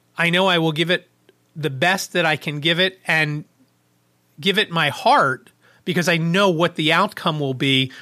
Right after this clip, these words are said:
for blind folks looking to get into business in Pennsylvania." Again, not that smart, and that might be my undoing because I don't have a degree. And again, you don't have to have a degree to be smart.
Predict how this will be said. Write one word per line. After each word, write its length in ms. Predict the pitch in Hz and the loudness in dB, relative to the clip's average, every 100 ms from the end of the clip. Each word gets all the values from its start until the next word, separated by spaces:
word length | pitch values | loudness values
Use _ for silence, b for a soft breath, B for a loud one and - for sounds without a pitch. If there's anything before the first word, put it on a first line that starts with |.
| B | B
for 280 | - - 180 | -12 0 0
blind 420 | 143 160 175 180 | 2 0 2 0
folks 320 | 175 170 - 170 | 2 0 0 -4
looking 260 | 160 170 143 | -2 -4 -6
to 100 | 147 | -4
get 160 | 143 | -2
into 220 | 143 131 | -2 -4
business 440 | 127 135 123 135 - | -4 -2 -2 -6 -6
in 120 | 135 | -6
Pennsylvania." 840 | 143 127 - 120 131 135 101 76 - _ _ b b b b b b b | -6 -6 -6 -2 0 0 -4 -12 -18 _ _ b b b b b b b
Again, 440 | 220 254 147 107 131 | -2 0 0 -4 -2
not 220 | 175 226 | -2 0
that 180 | 233 226 | -2 -2
smart, 320 | 220 226 226 | 0 2 2
and 140 | 170 | 2
that 160 | 190 196 | 0 0
might 200 | 185 - | -2 0
be 140 | 190 | -2
my 300 | 175 160 151 156 | 0 2 0 0
undoing 600 | 202 226 214 214 202 190 | -2 0 0 2 0 -2
because 320 | 165 - 147 | -4 -2 0
I 80 | 139 | 0
don't 280 | 127 190 190 | 2 0 2
have 260 | 190 175 | 0 2
a 40 | 156 | 0
degree. 460 | 139 139 139 135 | -2 0 0 0
And 280 | 196 214 - _ | 0 -6 -6 _
again, 300 | 220 220 180 | -10 -4 -2
you 80 | 165 | 0
don't 120 | 220 | -2
have 200 | 202 190 | 0 -2
to 100 | 180 | -2
have 120 | 147 | -2
a 40 | 143 | -4
degree 320 | 127 135 151 | -6 -4 -2
to 60 | 139 | -2
be 160 | 127 | -6
smart. 580 | - - 220 185 127 113 | -10 -6 0 2 2 0